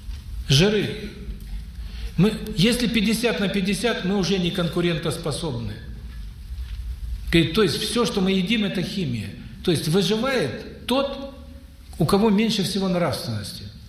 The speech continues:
кому плевать на понятия, так сказать, общечеловеческие и религиозные. Тот, кто, так сказать, загубит продукт полностью, вот этот победит в конкурентной борьбе.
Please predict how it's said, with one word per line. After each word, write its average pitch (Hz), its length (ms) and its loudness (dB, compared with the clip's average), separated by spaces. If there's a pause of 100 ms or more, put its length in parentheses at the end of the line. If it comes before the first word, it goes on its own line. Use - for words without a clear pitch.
(440)
кому 196 220 6
плевать 196 760 0
на 147 380 -2
понятия, 151 460 0
так 117 100 -2
сказать, 110 260 -4
общечеловеческие 175 960 2
и 143 220 0
религиозные. 151 640 0 (540)
Тот, 208 220 4
кто, 190 300 2 (280)
так 151 240 0
сказать, 170 280 0
загубит 175 640 2
продукт 175 400 0
полностью, 202 560 -2 (480)
вот 180 240 4
этот 285 380 0
победит 175 400 2
в - 80 -6
конкурентной 180 580 0
борьбе. 135 360 -2